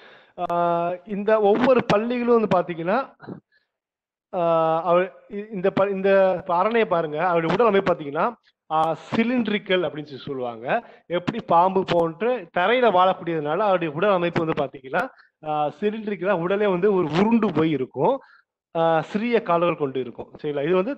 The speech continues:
ஆஹ், டெரஸ்-, ஆஹ், டெரஸ்ட்ரியல், தரையிலே வாழக்கூடிய, ஆஹ், பள்ளி இனங்கள்ல ஒண்ணு. ஆஹ், நீங்க இ-, இவங்களை பாருங்க, இவங்களுடைய உடல் அமைப்பை பாத்தீங்கன்னா, இவங்களுடைய உடல் அமைப்பு laterally compressed அப்படின்னு சொல்லுவாங்க. ஆஹ்,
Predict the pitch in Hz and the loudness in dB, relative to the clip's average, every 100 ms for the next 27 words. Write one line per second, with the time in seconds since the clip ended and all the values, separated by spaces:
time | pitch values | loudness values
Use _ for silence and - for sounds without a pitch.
0 | - 165 156 147 - - 180 202 202 175 | -2 2 4 2 0 0 0 0 -4 -2
1 | 151 147 170 180 - 151 127 _ _ - | 0 0 0 -2 -4 -6 -6 _ _ -6
2 | 160 170 175 185 156 147 147 143 131 160 | -2 0 0 0 0 0 -2 -8 -10 -10
3 | 247 - - _ _ 147 139 135 131 127 | -10 -16 -20 _ _ -6 -4 -4 -6 -8
4 | 127 - 151 151 147 135 131 131 123 120 | -8 -6 -4 -4 -6 -6 -6 -6 -6 -2
5 | 165 262 - - _ - 180 175 170 180 | -2 -4 -10 -20 _ -8 0 2 2 0
6 | 196 190 196 196 190 180 180 196 220 214 | -2 2 2 2 4 4 4 2 2 2
7 | 190 185 160 135 185 - 196 175 202 196 | 4 2 0 -2 -4 -6 -4 0 2 2
8 | 185 196 180 165 151 147 151 147 135 120 | 4 4 2 0 -2 -2 -2 -2 -6 -16
9 | 110 131 185 214 _ _ _ _ 190 208 | -10 -4 -4 -4 _ _ _ _ -10 -8
10 | 190 196 190 185 185 170 202 175 208 208 | -4 0 2 4 4 2 -2 0 0 -2
11 | 208 233 156 151 156 151 143 131 127 - | -10 -4 -4 -4 -6 -8 -10 -14 -16 -14
12 | 131 120 113 139 233 - - _ 156 151 | -12 -12 -10 -8 -8 -10 -20 _ -6 -2
13 | 151 147 | -2 -2